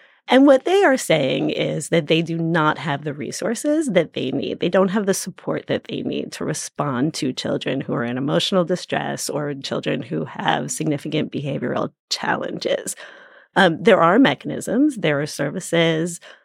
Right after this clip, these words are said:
that kids are entitled to, uh, when they have disabilities that result in, you know, behavioral challenges. But schools just don't have what they need to provide the support.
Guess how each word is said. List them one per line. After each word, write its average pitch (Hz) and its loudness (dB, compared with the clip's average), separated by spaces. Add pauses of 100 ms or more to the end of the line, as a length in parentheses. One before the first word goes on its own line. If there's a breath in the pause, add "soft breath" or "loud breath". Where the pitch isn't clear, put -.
(180 loud breath)
that - 2
kids 156 -2
are 131 -2
entitled 139 -4
to, 349 4 (180)
uh, 160 -2
when 160 -4
they 147 -2
have 143 -6
disabilities 156 -2
that 147 0
result 143 -6
in, - -2
you - -8
know, 139 -6
behavioral 160 -2
challenges. 311 2 (460 loud breath)
But 196 4
schools 220 2
just - -2
don't 180 0
have 165 -2
what 180 -4
they 170 0
need 156 2
to 139 -4 (160)
provide 143 -2
the 135 -6
support. - -8